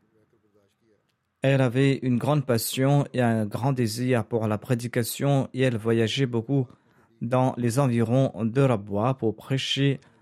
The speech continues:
le message de l'Ahmadiyya. Elle avait une grande passion pour le Saint-Coran. En sus de réciter régulièrement le Saint-Coran, elle enseignait également le Saint-Coran et la Yasan al-Quran aux enfants du quartier.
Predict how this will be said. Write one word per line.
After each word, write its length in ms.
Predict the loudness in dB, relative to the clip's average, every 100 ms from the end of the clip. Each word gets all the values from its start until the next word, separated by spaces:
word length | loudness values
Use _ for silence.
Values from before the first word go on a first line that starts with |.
| _
le 140 | 2
message 420 | 2 2 2 0 0
de 60 |
l'Ahmadiyya. 500 | -2 -4 -8 -4 0
Elle 80 | 0
avait 160 | 0 -2
une 80 |
grande 280 | -2 -2 -2
passion 380 | -2 -4 -2 -4
pour 240 | -2 -2
le 80 | -2
Saint-Coran. 560 | -2 -2 -2 0 0 -2 _ _ _ _ _ _ _ _ _ _
En 140 | 0 2
sus 280 | 2 -2 2
de 100 | 4
réciter 480 | 2 0 -4 2
régulièrement 580 | 4 4 2 2 2 0
le 100 | 0
Saint-Coran, 680 | 0 -2 -2 -2 2 0 0
elle 240 | 0 0 0
enseignait 500 | 0 0 0 0 0
également 460 | 0 0 0 0 0
le 100 | -2
Saint-Coran 640 | -2 -4 -2 -2 -2 -4 _ _ _
et 260 | 0 2 2
la 240 | 0 -2 0
Yasan 300 | 0 0 -2
al-Quran 460 | 0 -2 0 0 0
aux 200 | 0 0
enfants 480 | -2 -4 0 0 0 -8 _ _
du 160 | -2 0
quartier. 580 | 0 -2 -8 -12 -12